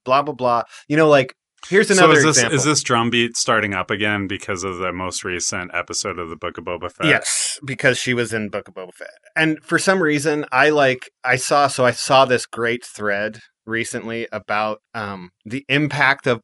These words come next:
Speaker 1: Boba Fett on all of the characters in The Mandalorian and how, like, every single one of these characters, Boba Fett has had some important impact on their lives, whether it's Ahsoka seeing Boba Fett's face and seeing the face of Rex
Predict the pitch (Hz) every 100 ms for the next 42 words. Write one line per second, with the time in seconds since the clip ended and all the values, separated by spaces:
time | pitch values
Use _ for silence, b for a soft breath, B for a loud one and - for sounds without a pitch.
0 | - 117 117 113 - 113 123 - 107 -
1 | 107 113 113 110 110 - 104 107 - 113
2 | 110 104 101 101 101 98 101 104 107 110
3 | 101 101 107 101 101 98 - 117 113 123
4 | - 123 123 120 113 120 117 - - 110
5 | 117 - 117 - 110 110 113 - 110 107
6 | 110 - 104 107 - 110 104 104 - -
7 | 117 107 - 120 123 120 113 120 - 120
8 | - 110 110 104 98 101 113 - b b
9 | - 151 147 139 135 139 - 160 156 143
10 | 117 b b - - 180 170 151 135 139
11 | 135 127 120 - - 139 131 110 - 113
12 | 107 - 131 123 113 - 113 113 110 95
13 | 98 110 - - -